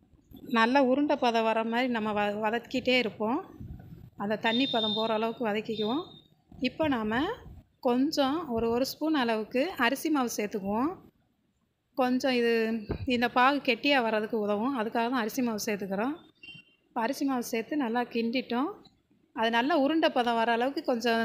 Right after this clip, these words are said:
சிம்மில் வச்சு கிண்டிகிட்டே இருங்க. இப்போ பாருங்க, ஓரளவுக்கு ரெடி ஆயிருச்சு. இப்போ எடுத்து ஆற வச்சுட்டு கை பொறுக்கிற சூடுல உருண்டை பிடிச்சிடலாம். பாருங்க, எடுத்துட்டேன், ஆறிடுச்சு. இப்போ நம்ம உருண்டை பிடிச்சி வச்சிடலாம். பாருங்க, செம்மையா இருக்கு. உங்களுக்கு தேவைன்னா இதுல இன்னும் ஒரு ஸ்பூன்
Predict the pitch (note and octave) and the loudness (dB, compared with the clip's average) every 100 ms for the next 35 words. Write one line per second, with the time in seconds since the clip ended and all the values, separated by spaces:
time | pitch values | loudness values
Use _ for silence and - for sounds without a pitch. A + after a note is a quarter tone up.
0 | A3+ B3+ C4+ B3+ - C#4+ A#3+ B3 A#3+ C4+ | 0 0 2 0 -2 -4 -2 -2 2 4
1 | C4 A3 G#3 A#3 C#4+ G#3+ F#3+ A3+ A#3 A#3+ | 4 0 0 -2 -2 -4 0 0 2 0
2 | D#4+ G4+ - A#3 A3 A#3 B3+ A3+ A3 A#3+ | -2 -4 -8 -4 0 0 0 0 0 0
3 | G#3+ G#3+ - E4+ - - - - B3 F4 | 0 -4 -4 -6 -6 -14 -10 -4 -2 2
4 | C4 A#3+ C4 D4 A#3 A#3 A#3+ A3+ A3 B3+ | 2 2 0 0 2 2 0 -4 -4 0
5 | F#4+ B4 - _ _ _ _ _ - B3+ | 0 -2 -10 _ _ _ _ _ 0 2
6 | D4 D4 A#3+ A3+ A#3 - C4 A#3+ G#3+ D4+ | 4 2 0 0 -2 -2 -2 0 0 0
7 | A#4 - B3+ B3 A3 G#3+ G3+ G#3 G3 G3 | -2 -2 0 0 -2 -4 -4 -4 -4 -6
8 | - - - - - - A#3+ A3+ A#3+ A3+ | -8 -10 -10 -10 -12 -6 -2 0 0 0
9 | A3+ A3+ C4 F4+ C4+ A3 B3 G#3+ - D4 | 0 -2 -2 -4 -4 0 0 -2 -2 -6
10 | G4+ D4 - B3+ A#3 C#4+ A#3+ A#3 A#3+ F#3 | -4 -6 -4 -4 -4 -4 -4 -4 -6 -8
11 | - C4 - G3+ F#3+ - _ _ _ _ | -8 -8 -6 -10 -10 -12 _ _ _ _
12 | A3+ A3+ A3+ A#3+ A#3+ G#3+ A3+ A3+ B3 A3+ | -6 -4 -4 -6 -6 -4 -2 -2 -2 -4
13 | A3+ - B3 B3 A#3 E4 A4 B3+ B3+ B3+ | -4 0 0 0 -2 -4 -6 -4 -2 -2
14 | E4+ C4 C4+ D4 B3+ - B3+ A#3+ | -4 -2 -2 -2 -4 -6 -6 -4